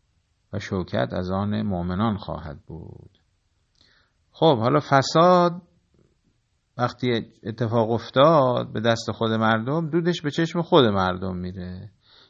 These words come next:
«لیذیقهم بعض الذی عملوا»، این نتیجهش متوجه خود مردم می‌شه. «لعلهم یرجعون»،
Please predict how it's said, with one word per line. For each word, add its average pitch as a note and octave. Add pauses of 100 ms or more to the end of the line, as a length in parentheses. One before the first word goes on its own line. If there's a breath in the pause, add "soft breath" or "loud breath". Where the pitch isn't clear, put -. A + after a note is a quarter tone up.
(140 soft breath)
«لیذیقهم A2+
بعض G2+
الذی F#2+
عملوا»، G2 (2250)
این A2+
نتیجهش A#2+ (120)
متوجه A2+
خود G2+
مردم E2+
می‌شه. E2+
«لعلهم A2
یرجعون»، F2